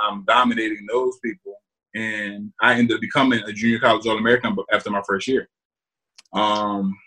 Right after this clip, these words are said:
after that season, um, you know, my commitment was to Iowa.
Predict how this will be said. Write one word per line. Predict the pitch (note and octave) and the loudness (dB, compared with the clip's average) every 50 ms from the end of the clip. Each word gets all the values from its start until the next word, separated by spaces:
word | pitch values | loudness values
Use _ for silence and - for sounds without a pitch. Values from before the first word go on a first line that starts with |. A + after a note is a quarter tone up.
| _ _ _ _ _ _ _ _ _ - | _ _ _ _ _ _ _ _ _ 4
after | A#2+ C#3 C#3+ - - C#3 | 4 4 4 4 2 2
that | C3+ C3+ C3 C3+ | 2 2 2 0
season, | - - D#3+ E3 D#3+ C#3 B2 B2+ A#2 A2 A2+ A2+ - _ _ _ _ _ - | -2 -4 -2 -2 -2 -4 -4 -6 -8 -8 -10 -14 -20 _ _ _ _ _ -8
um, | A2 A#2 A2+ A2+ A2+ A2 A2 G#2+ G#2+ G#2 G#2 G2 F#2+ - _ _ - - _ - - - - - _ _ _ _ _ _ _ _ _ _ _ _ _ | -6 -4 -4 -4 -4 -6 -8 -8 -8 -8 -8 -8 -10 -12 _ _ -20 -20 _ -20 -20 -20 -20 -20 _ _ _ _ _ _ _ _ _ _ _ _ _
you | - G2+ G#2+ | -4 0 2
know, | A2 G#2+ G#2+ | 2 2 4
my | G#2 A2 A2+ A#2+ | 4 4 4 4
commitment | A#2+ - C3 C#3 D3 C#3 C3+ B2 A#2 | 4 4 4 4 4 4 2 0 0
was | A#2+ - | 0 0
to | A2+ G2+ G#2+ | 0 2 4
Iowa. | B2+ C3+ C3+ C3 A#2+ A2+ G#2+ | 6 6 6 6 4 0 -2